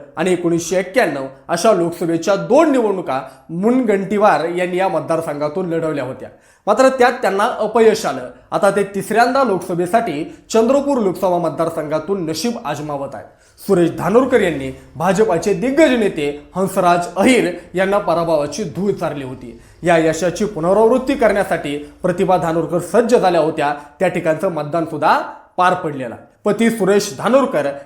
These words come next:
यांच्या निधनामुळं प्रतिमा धानोरकर यांना या मतदारसंघात सहानुभूती आहे. याशिवाय त्या आक्रमक प्रचार, टीकाही आक्रमकपणे करताना दिसून आल्या. मुनगंटीवार यांच्या प्रचारार्थ मोदी यांची जाहीर सभा झाली,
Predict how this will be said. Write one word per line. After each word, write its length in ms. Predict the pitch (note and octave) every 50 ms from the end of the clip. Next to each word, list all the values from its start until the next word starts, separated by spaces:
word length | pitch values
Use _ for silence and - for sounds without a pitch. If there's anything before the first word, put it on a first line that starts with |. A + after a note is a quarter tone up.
| - -
यांच्या 420 | D#3 E3+ F3 E3+ - F#3+ F3 E3
निधनामुळं 560 | C#3+ D#3 F3+ G#3+ C4 C#4 B3 G3 D#3+ C#3+ C#3
प्रतिमा 600 | D3 - - - - - E3+ E3+ E3+ F3 E3 E3 E3
धानोरकर 560 | D#3+ D#3 F3 A3 A#3+ A3+ - - D3+ C#3+ D3 - - - - -
यांना 300 | D3 F3 F3+ F3+ F3+ F3+
या 140 | F3+ F#3+ G3+
मतदारसंघात 640 | F3 D3+ C#3+ C3 E3+ E3 E3 E3 D3+ D3 C#3+ E3+ F3+ F3 - -
सहानुभूती 520 | G3 C#3+ E3+ G3 F3+ D#3 D3+ - - C3
आहे. 420 | - - - _ _ _ _ - F#3+
याशिवाय 380 | B3 C4 B3+ - A#3 A3+ A3
त्या 160 | G#3+ A3 B3 A3+
आक्रमक 500 | - - D#3 E3+ - G#3 G3+ F#3+ F#3+ E3+
प्रचार, 520 | - - - F3 - A3+ F#3+ D#3 C#3+ C#3+ C#3+ - - - _ -
टीकाही 320 | G3+ - G#3 G3 G#3 A#3+
आक्रमकपणे 680 | - - E3 D#3+ - F3+ F3+ F3 F3 E3+ E3+ E3 E3+ F3
करताना 420 | E3+ F3 D#3+ - G#3+ - G#3+ - G3+ - - -
दिसून 280 | D#3+ G3 - A3 G3 D#3+
आल्या. 220 | B2+ A#2+ A#2 G2 - - _ _ _ _ -
मुनगंटीवार 920 | D3 E3+ F3+ F#3 F3 F3 F3 F3 - F#3+ E3+ F3+ G3+ F3 D3 C#3 C3+ C#3+
यांच्या 280 | D#3+ D#3+ E3 D#3+ F3+ E3+
प्रचारार्थ 580 | E3+ D#3+ D#3 - G#3+ A3 A3 G#3+ G3 - - C#3 C3+ C3+ - - _ -
मोदी 340 | C3+ C#3+ E3 G#3 B3 D4 D#4
यांची 300 | D4 B3+ A#3+ A3+ A#3+ C4+
जाहीर 260 | F#3+ F3+ G3+ G#3 G3
सभा 240 | G3 - F3+ E3+ E3
झाली, 340 | E3 D#3 C#3 C3 B2+ B2+